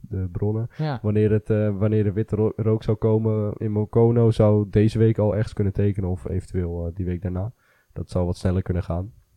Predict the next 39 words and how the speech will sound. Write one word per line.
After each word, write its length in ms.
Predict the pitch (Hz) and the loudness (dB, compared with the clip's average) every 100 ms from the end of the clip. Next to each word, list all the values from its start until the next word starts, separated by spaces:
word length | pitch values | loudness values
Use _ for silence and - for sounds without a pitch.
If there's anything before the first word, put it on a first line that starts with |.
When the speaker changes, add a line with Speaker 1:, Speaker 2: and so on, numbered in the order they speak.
| _ - | _ -12
Speaker 1:
Maar, 240 | 90 87 | -8 -4
Speaker 2:
Ja. 140 | 87 87 | -4 -4
Speaker 1:
eh, 60 | - | -6
in 120 | 92 | -8
de, 240 | 85 87 87 - | -6 -8 -8 -12
het 160 | - | -16
geval 240 | - - 87 | -12 -10 -10
van 120 | 90 | -8
Vet 340 | - 87 - | -6 -8 -8
was 240 | - 85 - | -8 -8 -6
het 80 | 90 | -8
nog 120 | 92 | -6
niet 120 | 98 | -8
helemaal 220 | - 87 85 | -6 -6 -4
duidelijk. 420 | 87 90 104 - _ _ _ _ _ | -4 -4 -6 -12 _ _ _ _ _
Dus, 300 | - 107 - - - | -10 -8 -8 -20 -20
dus 180 | - 110 | -2 0
dat. 300 | 101 110 - - - _ _ _ | 4 2 0 -18 -20 _ _ _
Speaker 2:
Ja. 220 | 202 135 _ _ _ _ _ _ _ _ | -6 -6 _ _ _ _ _ _ _ _
Dan 80 | 156 170 | -12 -10
hebben 100 | 165 | -10
we 60 | |
nog 80 | 175 | -8
wat, 140 | 160 151 | -8 -6
eh, 200 | 147 160 | -6 -4
overig 400 | 180 175 151 - | -6 -8 -12 -12
en, 220 | 147 143 | -10 -10
eh, 460 | 139 135 131 131 123 120 | -12 -12 -12 -14 -16 -16
nieuws 360 | 127 139 143 135 | -12 -10 -10 -12
en 100 | 127 | -14
wat 100 | 131 | -12
keukenkampioen-divisie, 1120 | - 139 139 135 131 135 131 123 123 127 123 - _ - | -10 -10 -10 -12 -10 -12 -14 -16 -12 -12 -12 -16 _ -14
eh, 100 | 123 | -8
nieuws 420 | 123 127 123 - | -6 -8 -10 -14
van 180 | 113 117 | -10 -10
gepromoveerde 480 | - 117 120 147 160 | -8 -6 -4 -4 -4
teams. 320 | 175 190 226 - | -4 -6 -8 -8
Speaker 1:
Ja. 280 | 113 123 135 - - - | -2 -2 -2 -8 -20 -10
Speaker 2:
Ehm, 520 | 147 156 151 151 143 | -4 -2 0 -2 -4